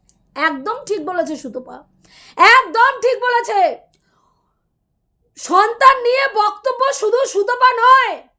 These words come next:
তখন এমনই একটা ট্রেন্ড ছিল, প্রত্যেকটা সমালোচক, বেশিরভাগ সমালোচক যারাই সমালোচনা করতে বসতো, তারা সমালোচনার নামে করত পার্সোনাল অ্যাটাক,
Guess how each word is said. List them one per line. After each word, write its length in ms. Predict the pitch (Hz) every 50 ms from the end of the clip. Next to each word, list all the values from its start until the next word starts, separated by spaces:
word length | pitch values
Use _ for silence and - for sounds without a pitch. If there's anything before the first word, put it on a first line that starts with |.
| _ _ _ _ _ _ _ _ _ _ _ _ _ _ _ _ _ _ -
তখন 400 | 381 415 440 427 403 480 539 539
এমনই 360 | 523 466 440 440 453 539 539 554
একটা 320 | 554 539 554 539 571 571
ট্রেন্ড 460 | 427 - 440 466 466 494 494 523 -
ছিল, 180 | - - 466 494 523 523 523 -
প্রত্যেকটা 720 | - 415 440 480 480 - - 554 539 554 554 - 494 440
সমালোচক, 580 | 440 - - 381 381 392 403 392 339 403 403 381
বেশিরভাগ 640 | 294 247 320 370 370 392 480 554 587 494 453 466 440
সমালোচক 680 | - - 381 349 339 330 320 311 311 - 269 262 - _ _ _ _ _ _ _ _
যারাই 360 | - - 285 311 370 403 453
সমালোচনা 600 | 440 - - 359 339 339 349 349 - 339 339 330 320
করতে 360 | 320 311 294 269 - - 311
বসতো, 520 | 247 220 269 294 294 - 302 262 240 - - _ _ _ _ -
তারা 240 | 285 277 294 294
সমালোচনার 720 | 285 294 - 277 277 269 311 339 349 - 339 320 320 311
নামে 260 | 294 277 277 277 285 285
করত 280 | 285 277 262 233 - 269
পার্সোনাল 680 | 240 - - 247 233 240 233 - 311 320 311 311 302
অ্যাটাক, 380 | 294 277 285 285 381 392 427